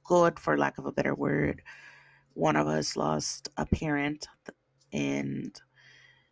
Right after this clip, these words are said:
you know, it's f-, friends are for good and ba-, and the bad. And together, juntas,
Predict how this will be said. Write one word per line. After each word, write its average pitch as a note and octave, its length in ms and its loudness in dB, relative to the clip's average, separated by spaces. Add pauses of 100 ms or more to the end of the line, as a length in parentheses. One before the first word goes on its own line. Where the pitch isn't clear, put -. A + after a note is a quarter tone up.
(540)
you D#3+ 120 0
know, D#3+ 400 -2
it's - 280 -2
f-, - 280 -16 (380)
friends E3+ 360 0
are G3 100 4
for F#3 180 -2
good E3+ 180 -2
and F3 140 -4
ba-, D#3+ 200 0
and D#3+ 160 -2
the D#3+ 60 -2
bad. - 400 -2 (1500)
And E3 200 0
together, E3+ 560 2
juntas, E3+ 760 2